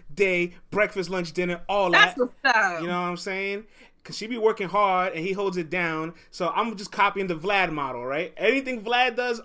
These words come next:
Speaker 1: I'm gonna do because he is a successful husband, all right? He is the role model for all this. Black men don't cheat. Salutes to Vlad. Salutes to Vlad.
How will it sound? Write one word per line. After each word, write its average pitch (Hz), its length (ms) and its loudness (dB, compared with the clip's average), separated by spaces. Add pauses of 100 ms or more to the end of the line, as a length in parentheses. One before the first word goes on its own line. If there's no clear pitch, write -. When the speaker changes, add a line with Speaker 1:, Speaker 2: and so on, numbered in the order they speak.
Speaker 1:
I'm 202 180 -2
gonna 202 180 -2
do 160 180 0
because 151 400 -8
he 208 200 -8
is 190 100 -6
a 175 80 -6
successful 190 760 -6 (220)
husband, 135 420 -6 (380)
all 127 80 -12
right? 156 240 -2
He 170 160 -6
is 180 140 0
the 156 120 -4
role 196 240 -2
model 196 480 -6 (180)
for 160 320 -2
all 185 320 -4
this. 190 420 -6 (320)
Black 175 240 -2
men 175 180 -4
don't 160 180 -4
cheat. - 320 -16 (760)
Salutes 156 280 -8
to 143 80 -18
Vlad. 107 340 -14 (1500)
Salutes 156 260 -12
to 269 80 -18
Vlad. 370 400 -8